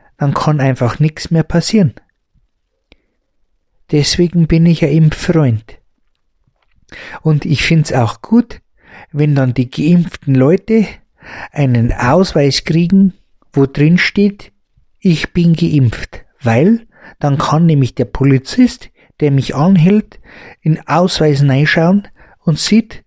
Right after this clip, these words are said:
ich bin geimpft und dann darf ich weiter einkaufen. Und ich darf, und das finde ich s-, ganz besonders schön, darf auch ins Ausland, in den Urlaub fahren.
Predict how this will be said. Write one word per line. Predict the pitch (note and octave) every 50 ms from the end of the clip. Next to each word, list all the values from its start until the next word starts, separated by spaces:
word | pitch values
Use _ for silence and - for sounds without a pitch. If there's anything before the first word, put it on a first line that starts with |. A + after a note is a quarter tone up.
| _ _
ich | - - - - -
bin | F3 E3+ E3
geimpft | D3 C#3 D#3 E3 G3 G#3+ A3 - - - - - -
und | D#3+ D3 C#3+
dann | C#3+ C#3 C3+
darf | B2+ C#3+ C3 B2+ -
ich | C3 - -
weiter | C3 B2 A#2 A2+ - - A2+ - -
einkaufen. | E3+ F3 F3 - - - D3+ D#3 - - E3 D3+ - - _ _ _ _ _ _ - - - - - - -
Und | D3 C#3+ C3+
ich | C3+ - -
darf, | - D3+ D#3+ E3+ - -
und | D#3 C#3 -
das | C3+ -
finde | - - F3+ F3+ E3+ -
ich | C3 -
s-, | - - - - - _ _ _
ganz | - - G3 G3 -
besonders | - - F#3 D#3+ - F3+ F3+ F3+ F3+ E3
schön, | - - - E3+ E3+ E3 D#3 - - - - - _
darf | - C#3+ C#3+ -
auch | - C3+ C#3 - - - - - - - -
ins | _ D#3 C3 C3 F#3 - -
Ausland, | - C3+ D#3 F#3+ G3 - - - D#3+ F3 F3 E3+ -
in | - D#3+ C#3 B2+
den | B2 A#2+ C#3+ F#3
Urlaub | F#3 F#3 G#3 G3+ E3+ D#3 D#3 -
fahren. | - - D3+ C#3 C#3+ D3+ D#3 D3+